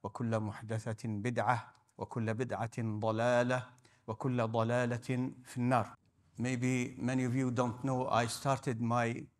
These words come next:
da'wah journey in America here, nineteen eighty-one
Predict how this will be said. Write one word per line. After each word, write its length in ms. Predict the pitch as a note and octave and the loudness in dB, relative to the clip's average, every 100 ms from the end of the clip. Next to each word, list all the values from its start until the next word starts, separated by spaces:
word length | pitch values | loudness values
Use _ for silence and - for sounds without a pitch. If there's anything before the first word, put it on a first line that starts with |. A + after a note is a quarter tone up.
| _ _ | _ _
da'wah 320 | G#2 B2 A#2+ A2+ C#3 | 4 4 4 2 4
journey 400 | C3 C3 C3 B2+ _ _ _ _ _ _ _ _ _ | 4 4 0 -4 _ _ _ _ _ _ _ _ _
in 140 | G2+ G#2 | -8 -4
America 480 | A2 B2+ A#2+ A#2+ | 0 0 0 -4
here, 320 | G2+ B2 B2 A#2+ - _ - _ _ _ _ _ _ | -2 0 0 0 -8 _ -20 _ _ _ _ _ _
nineteen 400 | G2 A2+ - B2 - | -6 -6 -2 -4 -2
eighty-one 720 | B2 - A#2+ A#2+ B2+ C3 | -4 -2 0 2 2 0